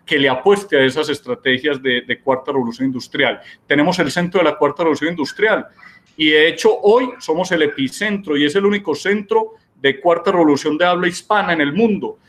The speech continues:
Entonces son apuestas que ponen a Medellín en esa ruta, es decir,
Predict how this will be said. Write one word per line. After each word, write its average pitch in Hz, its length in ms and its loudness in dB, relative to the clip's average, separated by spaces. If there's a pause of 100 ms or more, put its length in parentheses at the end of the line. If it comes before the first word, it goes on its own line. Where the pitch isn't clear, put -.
(180)
Entonces 151 280 0
son 202 160 2
apuestas 214 580 2
que - 120 0
ponen 185 260 0
a 180 40 4
Medellín 156 480 2 (220)
en 151 220 0
esa 185 260 2
ruta, 170 380 0
es 127 40 -4
decir, 190 380 -2